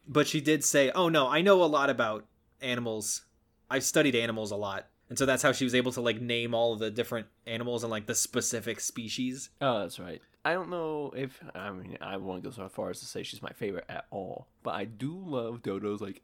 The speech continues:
Speaker 2: chaotic energy.
Speaker 1: Yeah. She's just happy to be here. <laughs>
Speaker 2: The fact that the first five minutes of the episode is literally Steven chasing her around going, "What are you doing? <laughs> Stop." It's
Speaker 1: No,
Speaker 2: just
Speaker 1: uh,
Speaker 2: amazing.
Speaker 1: stop. D-, don't, don't, don't eat that.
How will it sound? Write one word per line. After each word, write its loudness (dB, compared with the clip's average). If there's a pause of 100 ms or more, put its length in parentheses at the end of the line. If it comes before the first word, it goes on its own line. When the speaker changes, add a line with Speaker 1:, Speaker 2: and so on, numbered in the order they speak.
Speaker 2:
chaotic -4
energy. -12 (160)
Speaker 1:
Yeah. -4 (220)
She's 10
just 4
happy 6
to 4
be 6
here. 4 (240)
<laughs> 12 (500)
Speaker 2:
The -8
fact 8
that 2
the 4
first -2
five 0
minutes -4
of 0
the -2
episode -2
is -4
literally -2
Steven -6
chasing -6
her -4
around -2
going, -6
"What 6
are 4
you 2
doing? 6
<laughs> -12
Stop." 0 (800)
It's 0
Speaker 1:
No, 2
Speaker 2:
just 0
Speaker 1:
uh, 8
Speaker 2:
amazing. 2
Speaker 1:
stop. 2 (180)
D-, 2 (140)
don't, 6
don't, 8 (140)
don't 6
eat -4
that. 4